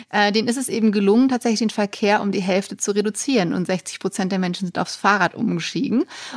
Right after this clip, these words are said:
Und das ist jetzt einfach ja voll, voll schön und der Bürgermeister motiviert wirklich nur alle, dieses Modell nachzumachen, weil so bei kleinen Städten, die so die Größe,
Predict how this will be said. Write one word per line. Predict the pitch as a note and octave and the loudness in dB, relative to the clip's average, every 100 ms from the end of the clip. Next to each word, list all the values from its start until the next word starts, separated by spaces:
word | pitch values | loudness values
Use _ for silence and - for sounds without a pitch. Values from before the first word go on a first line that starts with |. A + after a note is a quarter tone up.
| - | -2
Und | G3+ A3 A3 | 2 4 4
das | G3+ | 4
ist | |
jetzt | A3 G#3 | 4 4
einfach | - F#3+ G#3 | 0 0 2
ja | G#3+ G3 - - - | 4 2 0 -10 -10
voll, | - - A#3 B3 | -4 4 6 6
voll | - A3+ | 2 0
schön | A3 - G#3 F#3+ A#3 | 2 4 6 6 4
und | - F#3+ | 2 0
der | G3 | 0
Bürgermeister | F#3+ G3+ G3 F3 F3+ G3 | 0 0 2 0 -2 -2
motiviert | F#3 - F3+ G3 - | -4 -4 0 0 0
wirklich | G3+ G3+ | -6 -4
nur | G3 | -2
alle, | - G3 | 0 0
dieses | F#3 G3 - | -2 -2 -2
Modell | F#3 G3+ | 2 2
nachzumachen, | G3+ B3+ - B3+ A#3+ A3 | 4 2 2 0 0 0
weil | G3+ | 0
so | G3+ F#3+ | 0 -2
bei | - G3 | -2 -2
kleinen | - A#3+ B3 | 2 4 4
Städten, | - A3 G#3+ | 0 -4 -2
die | G3 | -2
so | F#3+ | -2
die | F#3 F#3+ | -4 -4
Größe, | - G#3+ G#3 G3+ | 2 2 4 0